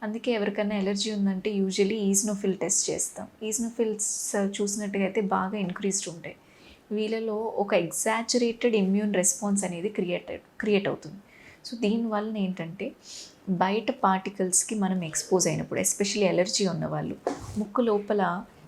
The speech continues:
స్టార్టింగ్‌లో యాంటీరియర్ భాగంలో విబ్రిసి అని ఉంటాయి,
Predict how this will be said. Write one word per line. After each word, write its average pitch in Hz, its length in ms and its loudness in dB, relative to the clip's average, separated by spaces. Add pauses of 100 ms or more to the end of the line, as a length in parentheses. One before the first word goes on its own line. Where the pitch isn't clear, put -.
స్టార్టింగ్‌లో 190 760 2
యాంటీరియర్ 208 520 2
భాగంలో 185 640 0
విబ్రిసి 196 680 4
అని 185 140 -2
ఉంటాయి, - 300 -8